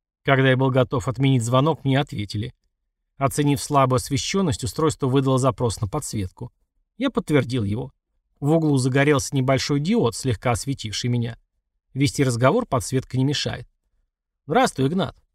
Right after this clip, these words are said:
Матвей само спокойствие. За его спиной разглядел бетонную стену. Помещение, в котором он находится, имеет хорошее освещение.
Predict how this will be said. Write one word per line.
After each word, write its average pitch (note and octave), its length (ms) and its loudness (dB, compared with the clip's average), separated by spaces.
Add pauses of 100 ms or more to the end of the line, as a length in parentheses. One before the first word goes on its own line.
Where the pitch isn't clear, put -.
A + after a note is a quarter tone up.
Матвей B2+ 340 0
само A#2+ 240 -2
спокойствие. B2 720 -8 (400)
За C3 140 0
его A#3+ 120 4
спиной B3+ 360 0
разглядел D3 380 0
бетонную C3 500 0
стену. A2+ 460 -10 (300)
Помещение, D3+ 580 2
в - 60 -10
котором B2+ 320 2
он B2 100 4
находится, D3+ 560 0
имеет E3 260 0
хорошее B2 400 0
освещение. C3 640 -6